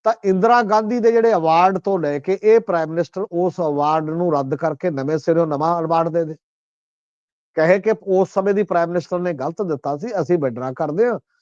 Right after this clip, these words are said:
ਇਹ ਦੋਨੋਂ ਨਜਿੱਠ ਲੈਣਗੇ, ਦੋਨਾਂ, ਦੋਨੋਂ ਜਾ ਕੇ ਸੁਪਰੀਮ ਕੋਰਟ ਚਲੇ ਜਾਣ ਇਸ ਮੁੱਦੇ ਤੇ ਅਠੱਤਰ ਉਣਾਸੀ ਅੱਸੀ ਤੇ।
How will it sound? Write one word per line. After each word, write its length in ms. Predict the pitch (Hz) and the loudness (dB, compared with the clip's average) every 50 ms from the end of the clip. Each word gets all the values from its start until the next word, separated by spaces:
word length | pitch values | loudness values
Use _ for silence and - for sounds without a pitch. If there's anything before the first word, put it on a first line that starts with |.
| _ _ _ _ _ _ _ _ _ - | _ _ _ _ _ _ _ _ _ 2
ਇਹ 140 | 196 202 214 | 6 6 6
ਦੋਨੋਂ 340 | 185 151 170 165 170 202 208 | 6 4 2 2 2 0 -2
ਨਜਿੱਠ 360 | 180 170 147 156 151 - - | -2 -2 -2 -2 -4 -2 -2
ਲੈਣਗੇ, 460 | 165 185 202 226 226 226 233 202 131 - _ _ _ _ _ _ _ _ _ | -2 -2 0 0 0 0 0 0 0 -4 _ _ _ _ _ _ _ _ _
ਦੋਨਾਂ, 640 | 127 120 165 190 208 208 226 240 233 220 208 180 165 | -10 -4 -2 0 0 2 2 2 2 0 -2 -4 -8
ਦੋਨੋਂ 380 | 151 135 147 190 196 208 226 226 | -6 -2 -2 0 0 0 0 2
ਜਾ 180 | 185 185 170 | 2 2 2
ਕੇ 180 | 165 - 226 233 | 2 0 -2 -2
ਸੁਪਰੀਮ 320 | 202 208 196 208 226 208 196 | -2 -2 -2 -2 -2 0 0
ਕੋਰਟ 200 | 233 233 208 - | 0 0 0 0
ਚਲੇ 180 | 233 233 240 | 0 0 2
ਜਾਣ 200 | 240 240 240 240 | 2 2 2 2
ਇਸ 180 | 240 233 202 - | 0 -2 -2 -2
ਮੁੱਦੇ 260 | 208 214 190 185 202 | -2 -2 0 0 0
ਤੇ 120 | 185 214 202 | 0 -2 -2
ਅਠੱਤਰ 300 | 165 175 160 - 185 185 | -2 -4 -6 -4 -4 -2
ਉਣਾਸੀ 380 | 180 180 180 160 - - 185 | 0 0 0 -2 -2 -2 -4
ਅੱਸੀ 220 | 165 143 - 180 170 | -4 -4 -6 -10 -10
ਤੇ। 140 | - 175 | -10 -12